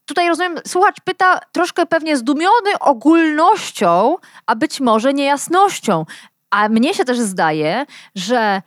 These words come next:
osoby, które po prostu mogą mieć w Polsce dzieci, nawet nie myślą o tym, z ilu praw korzystają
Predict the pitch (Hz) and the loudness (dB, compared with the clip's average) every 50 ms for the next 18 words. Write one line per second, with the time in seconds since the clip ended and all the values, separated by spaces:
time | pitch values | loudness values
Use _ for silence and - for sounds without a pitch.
0 | _ _ _ _ - 208 - 277 277 285 339 320 - - 277 262 247 233 214 - | _ _ _ _ -8 -6 -4 -4 -4 -2 -4 -6 -6 -6 -4 -2 -2 -2 -2 -4
1 | 233 202 - - - 523 508 - - 269 254 254 262 302 339 294 277 247 226 196 | -6 -6 -4 -2 -2 -2 -2 -4 -6 -6 -2 0 2 2 2 2 0 0 0 -2
2 | 185 196 247 254 247 - - - - 247 240 - - - 233 196 180 220 190 170 | -4 -4 -4 -4 -6 -8 -8 -4 -4 -4 -4 -4 -4 -6 -4 -2 -2 -2 -2 -2
3 | - - 262 285 330 339 320 370 320 294 311 339 349 330 339 415 508 494 - 339 | -4 -6 -4 -2 -2 0 0 0 -2 -2 -2 -2 -2 0 0 0 -2 -2 0 0
4 | 294 262 240 - 214 208 180 - - 202 214 233 302 330 _ _ _ _ - 226 | 0 0 2 2 0 0 0 -2 -4 -4 -2 -4 -4 -8 _ _ _ _ -4 -2
5 | 302 320 339 - 370 392 403 - - - 330 294 311 269 - - 285 240 220 196 | 0 0 0 0 0 0 0 0 -2 -2 0 0 0 -2 -2 -2 0 0 2 2
6 | 190 202 240 320 | 2 0 0 0